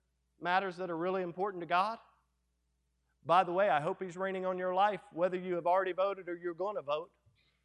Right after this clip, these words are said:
You better make sure God's reigning in your life.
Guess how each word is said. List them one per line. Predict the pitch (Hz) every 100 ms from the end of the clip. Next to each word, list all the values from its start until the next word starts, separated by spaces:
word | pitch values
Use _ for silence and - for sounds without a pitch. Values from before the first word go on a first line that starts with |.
| _ _ _ _ _ _ _ _ _ _
You | 127
better | 127 156 160
make | 160
sure | 156 175 160
God's | 156 165 139
reigning | 143 143 139
in | 139 135
your | 135
life. | 127 117 107 - _